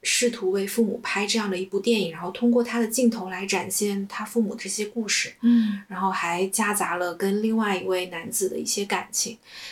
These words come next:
Speaker 1: 反正整个片子看下来就特别像是他在给自己做一个人生的总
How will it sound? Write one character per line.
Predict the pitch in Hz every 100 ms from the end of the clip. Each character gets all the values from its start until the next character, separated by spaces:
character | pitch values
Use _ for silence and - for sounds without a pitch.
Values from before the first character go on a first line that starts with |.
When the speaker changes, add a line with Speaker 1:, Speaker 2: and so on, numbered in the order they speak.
| -
Speaker 1:
反 | - 196
正 | 208 254 240 226
整 | 214 190
个 | 208
片 | - 254 262
子 | 233
看 | - 233 220
下 | 220
来 | 202 170
就 | 185 214
特 | - 269 214
别 | 190
像 | 180 202 190
是 | 196 - 190 180 - - _ _ _
他 | - 208
在 | 202 202
给 | 196 -
自 | - 208
己 | 196
做 | 185 202 190
一 | 180 175
个 | 190 - - - -
人 | 202 190
生 | 202 214
的 | 208
总 | 185 185